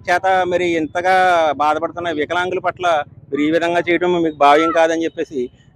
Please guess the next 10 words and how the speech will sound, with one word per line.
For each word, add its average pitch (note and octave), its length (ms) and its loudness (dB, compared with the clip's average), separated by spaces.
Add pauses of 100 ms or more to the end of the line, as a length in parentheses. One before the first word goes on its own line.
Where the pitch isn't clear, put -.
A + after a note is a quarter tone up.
నేను D#3 440 2
దయచేసి D#3 460 0
పవన్ E3 260 0
కళ్యాణ్ E3+ 280 2
గారికి E3+ 200 -2
కానీ, F3+ 340 0 (420)
ఆ, D#3 340 2
నేను D#3+ 400 2
ఇలా D3+ 300 4
నారా D3+ 280 2